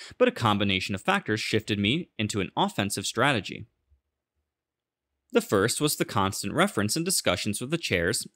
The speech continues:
and in my yearly evaluations to my, quote, "straining collegiality," end quote, in the department. Since, quote, "collegiality," end quote, was a requirement for tenure,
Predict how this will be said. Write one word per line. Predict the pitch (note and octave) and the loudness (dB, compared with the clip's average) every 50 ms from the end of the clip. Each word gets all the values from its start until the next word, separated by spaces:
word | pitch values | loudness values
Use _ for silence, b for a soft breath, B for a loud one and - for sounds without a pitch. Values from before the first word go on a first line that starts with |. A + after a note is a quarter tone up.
| - | 0
and | A#2+ A2 | 2 2
in | G#2 | 2
my | F#2+ F#2 | 2 2
yearly | F#2 F2+ F2+ F#2 F2+ F2+ F2+ | 2 0 0 -2 -2 0 -2
evaluations | E2+ F2+ G#2 F2 E2+ F2 F#2+ G#2+ C#3+ G3 - - F#2 F#2+ C#3 - - - _ _ _ | -2 0 -2 -2 -2 -2 0 2 2 2 2 0 -2 -2 -2 -4 -6 -8 _ _ _
to | - - | -4 0
my, | D#3 A2 F#2 F2 F2+ | 2 2 2 2 0
quote, | - - G#2 F#2 F#2 - - _ _ _ | 0 0 0 0 0 -2 -10 _ _ _
"straining | - - - - F#3 F3+ D3+ G#2+ F#2 F#2 A#2+ | -6 -4 -2 2 2 4 4 4 2 2 0
collegiality," | C3+ - B2 G2+ F#2+ F2+ - - F#2+ A#2+ D#3 D3 F#2+ D2 F2 F#2+ - - | -2 -4 -2 -2 -2 0 0 0 0 2 2 2 2 0 -2 -2 -2 -4
end | F2 F2 - | -6 -8 -6
quote, | - - F2+ F2+ - - - _ _ _ | -4 -2 -2 -2 -2 -4 -8 _ _ _
in | - G#2 | -2 -2
the | G2 F2 | 0 0
department. | - F#2+ - - D#3 E3 - G#2 D#2+ - - - _ _ _ _ _ _ _ _ _ _ _ _ _ _ _ _ _ _ _ _ _ _ _ _ _ - - - - _ _ B B B B B B | -2 -2 2 2 4 4 2 0 -6 -8 -10 -12 _ _ _ _ _ _ _ _ _ _ _ _ _ _ _ _ _ _ _ _ _ _ _ _ _ -12 -12 -12 -12 _ _ B B B B B B
Since, | - - C4 A#3+ A3+ - | -2 0 0 0 0 0
quote, | - - A2+ - G#2 - - | 2 4 4 4 2 -2 -8
"collegiality," | - D3+ A#2+ G#2 F#2 - G2 A#2 C3 - A3+ A3+ G2 F#2+ F2 | -2 0 0 0 0 2 0 2 2 2 2 2 2 0 0
end | - F#2+ F#2+ | 0 -4 -4
quote, | - - - F#2+ C3 - - - _ _ | -4 -2 0 0 0 -2 -6 -12 _ _
was | - A3 F#3+ | -2 0 4
a | F3 C3 | 4 4
requirement | A2 - - A#2 G2 F#2 F#2 F2+ D#2+ - | 2 2 2 2 2 2 2 -2 -4 -6
for | - | -8
tenure, | F2+ - - F#3+ F#3 B2 G2 F#2 B2 D#3+ - | -6 -2 0 0 2 2 0 0 -2 -4 -8